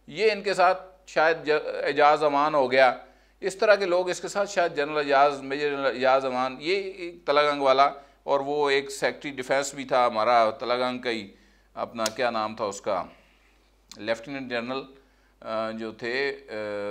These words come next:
सेक्रेटरी डिफेंस रहे हैं साबका, मैं याददाश्त की वजह से नाम भूल जाता हूँ,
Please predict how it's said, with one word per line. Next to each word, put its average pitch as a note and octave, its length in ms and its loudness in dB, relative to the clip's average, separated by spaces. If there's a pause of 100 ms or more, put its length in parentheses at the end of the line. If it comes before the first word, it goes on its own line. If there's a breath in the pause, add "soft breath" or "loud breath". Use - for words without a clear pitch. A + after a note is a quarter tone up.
(760 soft breath)
सेक्रेटरी A#2 300 -10
डिफेंस A#2+ 440 -8
रहे A#2 180 -2
हैं G#2+ 220 -6 (340 soft breath)
साबका, G#2 520 0 (840 soft breath)
मैं A#2 160 -16 (800)
याददाश्त F#2+ 480 -6
की A#2+ 80 -12
वजह G#2+ 120 -6
से A2 120 -14
नाम G#2 300 -8
भूल G2+ 180 -12
जाता G#2 240 -8
हूँ, A2 120 -14